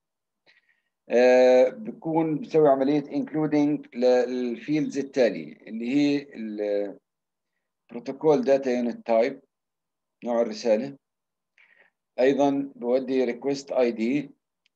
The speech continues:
طبعًا ال، الريكويست آي دي ضروري جدًا على أساس إنه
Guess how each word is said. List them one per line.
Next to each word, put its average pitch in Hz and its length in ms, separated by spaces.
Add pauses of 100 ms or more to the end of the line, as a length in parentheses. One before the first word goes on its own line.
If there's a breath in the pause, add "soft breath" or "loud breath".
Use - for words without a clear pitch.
(520 soft breath)
طبعًا 139 460
ال، 113 480 (1000)
الريكويست 127 560
آي 123 200
دي 113 440 (300)
ضروري 135 400
جدًا 120 480 (240)
على 127 220
أساس 160 500
إنه 139 440